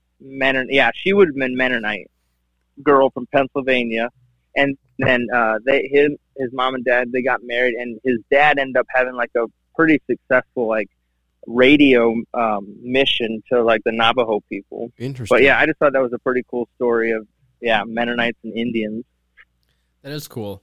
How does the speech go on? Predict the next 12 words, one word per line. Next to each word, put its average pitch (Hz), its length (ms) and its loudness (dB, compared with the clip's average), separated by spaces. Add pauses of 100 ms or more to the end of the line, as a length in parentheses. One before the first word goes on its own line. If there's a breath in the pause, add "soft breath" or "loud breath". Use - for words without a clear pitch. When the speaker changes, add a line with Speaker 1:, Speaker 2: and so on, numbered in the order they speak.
(200)
Speaker 3:
What's 185 220 -4
the 185 80 -6
name 170 160 -2
of 156 80 -4
that 135 180 -4
church 135 320 -10
that 117 340 -8
you're 113 240 -10
going 117 280 -10
to 113 140 -12
now? 101 280 -12 (1200)
Speaker 1:
It's 165 200 4